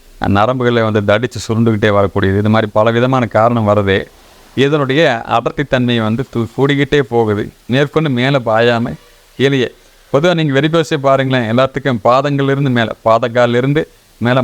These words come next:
முழங்கால் வரைக்கும் இருக்கக்கூடிய பகுதிகளில் தான் வந்து வெரிகோஸ் என்பது அதிகமாக இருக்கும். அதுக்கு மேல இருக்கிறது ரொம்ப குறைவா இருக்கும். தொடைப்பகுதியெல்லாம் வெரிகோஸ் வருவது ரொம்ப அபூர்வமானது, இருக்கும்,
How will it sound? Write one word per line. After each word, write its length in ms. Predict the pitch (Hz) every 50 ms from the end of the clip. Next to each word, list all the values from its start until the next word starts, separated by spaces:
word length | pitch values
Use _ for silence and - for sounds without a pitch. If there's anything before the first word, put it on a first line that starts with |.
| 107
முழங்கால் 360 | 104 110 120 131 135 135 135 131
வரைக்கும் 220 | 131 127 123 123
இருக்கக்கூடிய 360 | 120 117 123 120 127 120 117 - 113
பகுதிகளில் 440 | 117 123 123 127 117 120 120 120 123 123
தான் 120 | 113 107
வந்து 160 | 107 117 123 113
வெரிகோஸ் 360 | 107 107 110 - 117 107 - 110
என்பது 220 | 101 101 117 120 113 98
அதிகமாக 520 | 98 101 104 107 107 107 104 104 98 101 98 95
இருக்கும். 260 | 95 - - - - - - - - - _ _ - 117
அதுக்கு 220 | 131 151 - 156 139
மேல 240 | 143 156 165 160 151
இருக்கிறது 280 | 143 139 - 156 156 156 139
ரொம்ப 140 | 135 147 160 139 -
குறைவா 260 | 135 131 135 135 127
இருக்கும். 200 | 113 107 110 104 92
தொடைப்பகுதியெல்லாம் 680 | 120 123 143 147 - 151 143 147 139 139 139 143 139 131
வெரிகோஸ் 320 | 127 131 - 139 131 - -
வருவது 240 | 123 131 131 135 156 151 139
ரொம்ப 160 | 135 160 180 156 123 110 123 - _ - -
அபூர்வமானது, 560 | 127 135 147 151 143 131 117 113 107 98 95 107 135
இருக்கும், 300 | 170 190 - 120 110 -